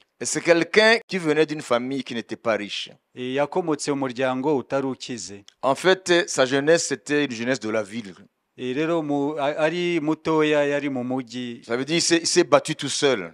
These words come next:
Speaker 2: Ni ukuvuga ngo yari, yarirwanyeho mu buzima.
Speaker 1: Ce qu'on appelle en anglais self-made man. Donc, il s'est fait lui-même.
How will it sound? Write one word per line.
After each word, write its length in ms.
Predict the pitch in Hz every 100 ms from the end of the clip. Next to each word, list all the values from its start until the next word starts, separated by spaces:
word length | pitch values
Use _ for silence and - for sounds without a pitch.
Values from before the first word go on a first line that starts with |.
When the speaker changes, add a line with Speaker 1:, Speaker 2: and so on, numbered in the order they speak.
| -
Speaker 2:
Ni 80 | 127
ukuvuga 220 | 123 160
ngo 120 | 143
yari, 220 | 143 143
yarirwanyeho 840 | 156 151 180 170 139 135 139 147 151
mu 140 | 127
buzima. 460 | 117 107 113 104 98 _
Speaker 1:
Ce 100 | -
qu'on 160 | 120 120
appelle 280 | - 139
en 40 | 123
anglais 220 | 120 135 135
self-made 800 | - 151 147 131 131 131 117
man. 380 | 117 120 87 80 _ _ _ _ _ -
Donc, 120 | 123
il 80 | 123
s'est 180 | - 139
fait 160 | - 139
lui-même. 460 | 127 117 95 78